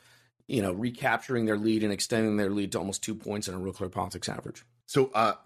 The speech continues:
Speaker 2: I, of course, agree with you. I think that this, uh, the, the fundamentals and, and getting back to "it's the economy, stupid" has been kind of the, the, uh, the strongest narrative this cycle. But one of the things that does seem to also be, uh, an interesting part of this narrative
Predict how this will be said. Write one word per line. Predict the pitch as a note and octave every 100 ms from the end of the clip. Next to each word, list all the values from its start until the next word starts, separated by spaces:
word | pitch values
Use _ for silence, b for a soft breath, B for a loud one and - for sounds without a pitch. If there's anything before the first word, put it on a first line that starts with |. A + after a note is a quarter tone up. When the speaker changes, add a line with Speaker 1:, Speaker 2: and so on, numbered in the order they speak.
| - - - -
Speaker 2:
I, | G#2
of | G#2
course, | - F#2 - - F#2
agree | D#2 F#2+ A2
with | -
you. | F2
I |
think | D#2 E2+
that | E2 -
this, | D#2 - -
uh, | E2 D2+ C#2+ C#2 - -
the, | D2+
the | C#2 -
fundamentals | - F#2 D#2+ E2+ E2 D2 -
and, | D2+ D2 D2+
and | D2
getting | C#2 E2 D2
back | D2+ E2 -
to | - D2+
"it's | -
the | D2+
economy, | - D#2 D#2 C#2+
stupid" | - D2+ C2+ C#2 B1 - B B B B
has | C#2
been | D2 D#2
kind | - D#2
of | C#2+
the, | C#2+ C#2+ C2+ C#2+ - _ -
the, |
uh, | B1+ B1+ B1+ - _ -
the | -
strongest | - E2+ D#2 D2 C#2 -
narrative | D2+ D2+ D2 C#2 -
this | C2+
cycle. | - F#2 - C#2+
But | C#2+
one | F2+
of | G#2
the | E2+
things | - D#2+ D#2
that | -
does | G2 G#2 F2+ - B B B B _
seem | - G#2+
to | F#2
also | G#2+ C3+ -
be, | F2+ F2+ E2 E2 -
uh, | E2+ D#2+ D#2 -
an | E2+
interesting | F#2 G#2 G2 - E2+
part | D2 F2
of | D2+
this | C2 -
narrative | D2+ D2 C#2+ C#2